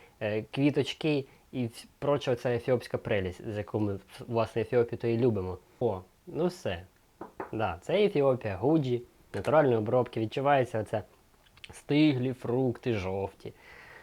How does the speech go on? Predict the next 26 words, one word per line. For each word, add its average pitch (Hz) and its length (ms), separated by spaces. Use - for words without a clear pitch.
Клас, 95 340
смачно. 113 360
Кислотність 139 460
дуже 101 160
приємна. 92 380
Взагалі, 151 460
з-, 117 280
баланс, 139 480
з-, - 580
нереально 147 440
балансний 113 460
шот. 92 160
Двадцять 139 340
дві 139 160
секунди. 98 540
Це 107 80
швидко, - 420
це 113 80
швидко. - 400
Тіло 196 240
у 185 40
своєму 160 360
роді 156 220
таке 143 240
унікальне, 107 600
наче 110 440